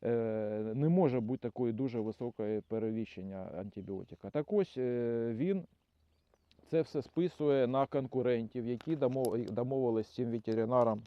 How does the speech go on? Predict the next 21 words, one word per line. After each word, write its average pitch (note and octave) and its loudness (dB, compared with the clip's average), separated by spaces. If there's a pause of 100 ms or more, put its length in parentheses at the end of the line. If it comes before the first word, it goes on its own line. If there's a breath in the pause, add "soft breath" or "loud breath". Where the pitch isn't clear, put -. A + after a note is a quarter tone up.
на A2+ 0 (1600 soft breath)
кордоні. B2+ 4 (180)
І C#3+ 0
цей G#3 0
ветеринар G3 2
зробив D#3+ 0
оцю D#3 -6
таку, C#3 -4 (100)
як G#2+ -4
кажуть, A2+ -6 (480 loud breath)
Шахрайство B2 0
таке, G#2+ -4
висипав G#2+ -2
всю A#2 -8
таблетку G#2+ -4
там F#2+ -6
цього G2 -6
антибіотика, G2+ -8
всю - -10
пробу, G2+ -4 (100)
повністю. G#2 4